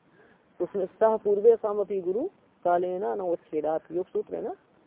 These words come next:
कि परमात्मा पूर्व में आए हुए गुरुजनों का भी गुरुजन है, पूर्व में आए हुए गुरुओं का भी, क्योंकि उसका किसी काल से सीमा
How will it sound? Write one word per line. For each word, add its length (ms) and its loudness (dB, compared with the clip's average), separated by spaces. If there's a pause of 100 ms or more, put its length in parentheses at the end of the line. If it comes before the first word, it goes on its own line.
(120)
कि 80 0
परमात्मा 580 0
पूर्व 340 -2
में 160 -2
आए 160 4
हुए 260 2
गुरुजनों 460 -2
का 140 0
भी 160 -4
गुरुजन 460 -8
है, 220 -8
पूर्व 500 -8
में 140 -6
आए 120 0
हुए 180 -4
गुरुओं 340 -6
का 120 -4
भी, 140 -4 (760)
क्योंकि 220 0
उसका 300 4
किसी 300 -8
काल 280 -2
से 160 0
सीमा 360 -6